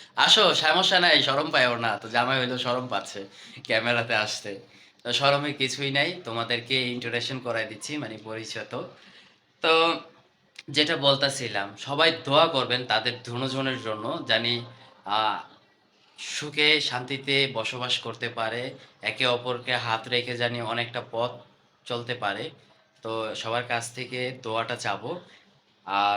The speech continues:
তাদের সংসারের জন্য সবাই দোয়া করবেন, জানি ছোট থেকে শুরু করেছে, বড় হইতে পারে জানি, এটাই সবার কাছ থেকে আমরা দোয়াটা চাবো। আর আপাতত আমার কাছে আছে, আমি বলেছি যতদিন মন চায় তোমরা থাকো,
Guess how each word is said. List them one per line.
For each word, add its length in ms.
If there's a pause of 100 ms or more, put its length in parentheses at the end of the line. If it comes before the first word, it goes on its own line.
তাদের 220
সংসারের 560
জন্য 240
সবাই 320
দোয়া 240
করবেন, 440
জানি 260
ছোট 200 (180)
থেকে 220
শুরু 280
করেছে, 420 (520)
বড় 320
হইতে 260
পারে 280
জানি, 280 (440)
এটাই 240
সবার 280
কাছ 220
থেকে 280
আমরা 220
দোয়াটা 400
চাবো। 300 (840)
আর 380 (1120)
আপাতত 400
আমার 300
কাছে 280
আছে, 260 (840)
আমি 180
বলেছি 500
যতদিন 440
মন 180
চায় 180
তোমরা 220
থাকো, 360